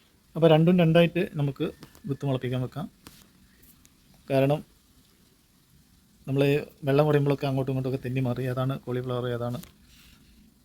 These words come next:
ബ്രോക്കോളി എന്നൊന്നും തിരിച്ചറിയാൻ കഴിയില്ല. അപ്പോൾ രണ്ടും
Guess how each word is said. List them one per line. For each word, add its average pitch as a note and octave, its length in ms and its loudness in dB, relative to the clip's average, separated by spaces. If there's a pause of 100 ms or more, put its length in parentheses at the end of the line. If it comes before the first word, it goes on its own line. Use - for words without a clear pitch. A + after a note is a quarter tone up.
(100)
ബ്രോക്കോളി C3+ 380 2
എന്നൊന്നും B2+ 340 -2
തിരിച്ചറിയാൻ A#2 380 -4
കഴിയില്ല. G2 200 -6 (140)
അപ്പോൾ A2+ 160 -8 (680)
രണ്ടും B2 200 -2